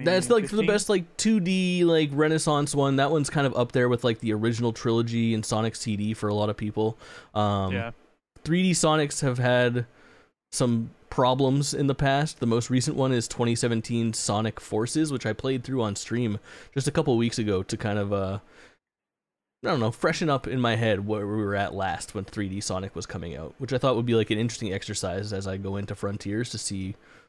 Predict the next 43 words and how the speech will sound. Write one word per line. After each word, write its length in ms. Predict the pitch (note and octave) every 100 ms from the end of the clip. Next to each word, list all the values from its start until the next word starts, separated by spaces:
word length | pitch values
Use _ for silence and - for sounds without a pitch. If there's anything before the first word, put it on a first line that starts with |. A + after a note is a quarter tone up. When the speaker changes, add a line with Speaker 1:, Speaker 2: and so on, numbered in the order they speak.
| _ _
Speaker 1:
where 220 | G#2+ G#2
we've 280 | G#2 G2+ -
come 260 | - G2+ A2+
from 380 | - D3 E3 D#3+
most 240 | B2 A#2+
recently, 420 | A#2 A#2+ D#3+ E3
because 260 | F3 D#3+ C3
there 120 | C3+
has 260 | C3 D#3+ C#3
been 160 | C#3
a 80 | A#2
pretty 240 | - A#2 G2+
big 300 | G2+ F#2+ G2
gap 280 | G2+ -
since 220 | - G#2 -
releases, 400 | F#2 G2+ E2+ A2
but 240 | G2+ G2+ - - -
there's 160 | G3+ A3
some 120 | A#3+
good 200 | A#3+ G3+
games 260 | G3+ F#3
in 80 | F3+
there 260 | F3+ G3 A3
that 160 | F#3
are 60 | F3
mixed 320 | D#3+ E3 -
in, 180 | E3+ F#3+
like 160 | E3+ D#3
Sonic 300 | D#3 D#3+ D#3+
Unleashed 360 | D#3 D3 D3+
people 200 | D#3+ D3
really 160 | D3 D3
love. 280 | C#3 C#3+ D3
Sonic 240 | C#3+ D3
Adventure 320 | C3 C#3 C#3+
one 180 | B2 B2
and 100 | B2+
two 220 | A#2 B2+
are 240 | C#3 A#2 G2+
absolute 420 | A2 A#2 B2+ A#2
classics 460 | - A2 A#2 A#2 -
to 100 | A2+
me. 220 | A#2